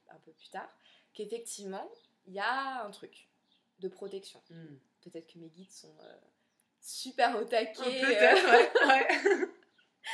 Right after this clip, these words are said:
Speaker 2: Que c'est des super guerriers
Speaker 1: Voilà,
Speaker 2: qui se font,
Speaker 1: qui
Speaker 2: euh,
Speaker 1: font... bouclier,
Speaker 2: ouais.
Speaker 1: barrière, euh. <laughs>
Speaker 2: Peut-être.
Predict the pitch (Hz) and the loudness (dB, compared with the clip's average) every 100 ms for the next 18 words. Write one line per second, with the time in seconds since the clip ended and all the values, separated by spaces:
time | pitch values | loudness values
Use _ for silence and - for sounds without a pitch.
0 | - - - 311 285 240 233 - 349 339 | -12 -12 -6 -4 -4 -4 -6 -8 -14 -2
1 | 311 285 226 262 269 285 262 262 269 247 | 0 0 0 -2 -2 -6 -6 -4 -2 6
2 | 233 214 226 - 233 240 233 202 185 180 | 6 6 4 2 -2 -6 -4 -2 -2 -2
3 | 180 220 226 302 - 220 220 226 220 214 | -4 -10 -12 -14 -16 -14 -6 2 2 2
4 | 196 202 208 190 190 330 302 220 - 453 | 0 -2 -4 -2 -2 -2 -4 -10 -10 -14
5 | - _ _ _ _ _ _ _ _ _ | -16 _ _ _ _ _ _ _ _ _
6 | _ _ _ 359 _ - 415 349 370 170 | _ _ _ -20 _ -20 -10 -8 -6 -8
7 | - | -12